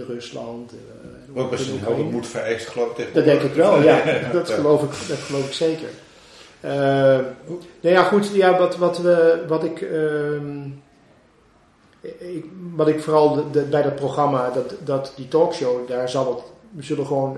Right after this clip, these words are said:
Speaker 1: denk ik, een aantal stellingen, ehm, de, de revue, eh, gaan passeren. Kijk, wat ik wel heel graag van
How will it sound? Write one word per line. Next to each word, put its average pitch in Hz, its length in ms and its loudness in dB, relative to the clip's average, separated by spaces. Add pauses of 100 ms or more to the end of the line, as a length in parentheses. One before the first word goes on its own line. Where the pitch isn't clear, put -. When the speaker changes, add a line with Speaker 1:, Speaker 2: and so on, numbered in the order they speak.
(120)
Speaker 1:
denk 135 180 -8
ik, 135 100 -16
een 131 100 -12
aantal 127 220 -16
stellingen, 143 560 -4 (680)
ehm, 120 680 -12 (800)
de, 143 380 -2
de 139 140 0
revue, 143 540 -2
eh, 127 60 -14 (720)
gaan 127 200 -12
passeren. - 540 -12
Kijk, 127 220 -8
wat 135 140 -4
ik 131 80 -6
wel 135 220 -6
heel 131 140 -2
graag 127 360 -8
van 127 220 -10